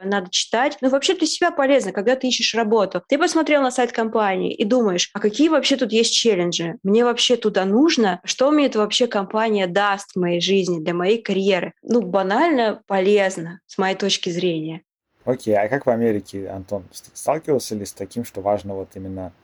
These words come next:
Speaker 2: знать ценности продукт, спрашивают ли это? Или как вот в России сейчас, типа, окей, нормально умеешь разговаривать, вроде созвонились, вроде задачки решил, быстрее выходи, а иначе там завтра уже пять офферов получишь.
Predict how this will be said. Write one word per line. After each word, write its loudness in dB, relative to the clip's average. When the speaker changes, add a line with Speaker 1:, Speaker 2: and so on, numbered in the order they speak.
Speaker 2:
знать -6
ценности -4
продукт, -2
спрашивают -2
ли -2
это? -2
Или 0
как -2
вот -6
в -12
России -2
сейчас, -6
типа, -6
окей, -6
нормально -2
умеешь -2
разговаривать, 2
вроде -2
созвонились, -4
вроде -2
задачки -2
решил, 2
быстрее -4
выходи, -4
а 4
иначе -6
там -12
завтра -4
уже -12
пять -14
офферов -18
получишь. -20